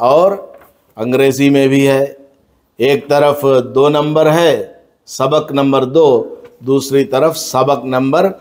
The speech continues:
तीन है। तो आज सबक नंबर तीन है, तो इसको आप पेपर खोलिए और मैं पढ़ता जाऊंगा, आप लोग देखती जाएं।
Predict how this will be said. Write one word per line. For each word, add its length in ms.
तीन 340
है। 260
तो 580
आज 400
सबक 420
नंबर 340
तीन 380
है, 260
तो 120
इसको 360
आप 320
पेपर 920
खोलिए 640
और 260
मैं 260
पढ़ता 380
जाऊंगा, 520
आप 440
लोग 300
देखती 440
जाएं। 400